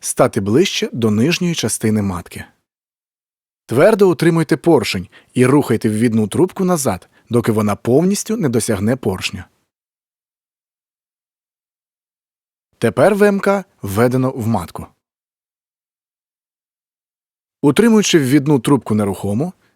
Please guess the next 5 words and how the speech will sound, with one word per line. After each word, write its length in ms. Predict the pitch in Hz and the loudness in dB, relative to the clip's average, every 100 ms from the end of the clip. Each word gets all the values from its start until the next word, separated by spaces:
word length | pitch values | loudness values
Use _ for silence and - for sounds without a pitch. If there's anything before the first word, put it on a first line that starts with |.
| _ | _
витягніть 540 | 98 156 208 185 196 - | 0 2 2 0 -2 -6
поршень. 440 | 101 87 - 85 _ _ _ _ _ _ _ _ _ _ _ _ | -8 -8 -12 -16 _ _ _ _ _ _ _ _ _ _ _ _
Потім, 360 | - 117 107 123 | 0 0 2 -2
зробивши 460 | 110 131 208 - 196 | 0 2 2 2 0
оберт, 440 | 120 104 127 - | 2 0 -2 -6